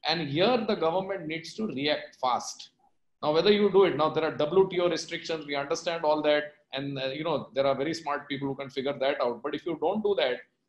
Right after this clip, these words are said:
say a segment like pigments, you'll have a thirteen percent, it was zero refund, and there is now thirteen percent. And you have that kind of disadvantage. Imagine competing with the Chinese in the European market at a thirteen percent disadvantage, you're not in the game at all, you know.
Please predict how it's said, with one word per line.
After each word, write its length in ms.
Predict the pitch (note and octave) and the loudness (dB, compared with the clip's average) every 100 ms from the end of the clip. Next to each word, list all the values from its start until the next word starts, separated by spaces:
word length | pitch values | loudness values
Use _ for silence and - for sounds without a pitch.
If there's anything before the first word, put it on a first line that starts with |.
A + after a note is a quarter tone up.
| _ | _
say 200 | - G#3+ | 2 4
a 100 | A#3+ | 4
segment 400 | - F3 F#3+ G#3 | 4 2 2 0
like 260 | G3 F#3+ - | 0 0 -4
pigments, 480 | E3 F3 D3 B2 | -6 -4 -6 -6
you'll 140 | D3+ D#3 | -6 0
have 120 | F#3+ | 0
a 120 | G3+ | 0
thirteen 420 | - D#3+ - A3 | 0 0 2 0
percent, 320 | G#3+ F3 F3+ F#3 | 2 -2 -2 -6
it 100 | - | -2
was 120 | D#3 - | -2 0
zero 280 | E3 F#3+ G3 | 2 4 4
refund, 480 | F3 E3 E3 C#3 C#3 | 2 0 -4 -4 -8
and 160 | - C#3+ | -10 -6
there 120 | D3+ | -4
is 100 | E3 | -2
now 180 | D#3 E3 | -2 -2
thirteen 340 | - D#3+ G#3 G3+ | -2 0 -2 -2
percent. 340 | D#3 - A#2+ A#2+ _ _ _ _ | -4 -6 -8 -10 _ _ _ _
And 100 | D#3+ | -2
you 120 | F#3 | 0
have 220 | F#3+ G3 C3 | 2 0 2
that 260 | D#3+ G3+ | 2 2
kind 200 | G3+ G3 | 0 2
of 140 | G3+ E3 | 2 4
disadvantage. 800 | F#3+ G3 F#3 F3+ F3+ F3 D3 D3 | 4 4 2 2 0 0 0 -2
Imagine 520 | D#3 F3 G3 F#3+ - - | -2 0 0 -2 -10 -4
competing 480 | D#3 - F#3+ G3 F#3 | -4 0 2 2 0
with 80 | |
the 120 | F#3 F3+ | -4 -2
Chinese 400 | D#3 D#3 F3+ F3+ | 0 0 -2 -6
in 80 | F3 | -6
the 80 | E3 | -2
European 460 | D#3 F3 F3+ F3 | 0 0 -2 -4
market 380 | E3 E3 F#3 B2+ - _ _ _ | -4 -4 -2 -4 -6 _ _ _
at 160 | C#3+ D3 | -4 -2
a 60 | |
thirteen 420 | C3 C#3 C3+ G3 F#3+ | -4 -2 0 0 0
percent 320 | F3+ F#3 E3+ | 0 0 -2
disadvantage, 560 | E3+ F3+ F3 F3 F3+ | -2 -2 -2 -4 -2
you're 100 | F3+ | -4
not 220 | F3+ F#3+ G3 | 0 0 0
in 80 | |
the 80 | G3 | -2
game 260 | F3+ G3 G#3 | 0 0 0
at 120 | F3+ | -2
all, 180 | C#3 A2+ | -4 -4
you 100 | A2 | -10
know. 140 | C3+ | -16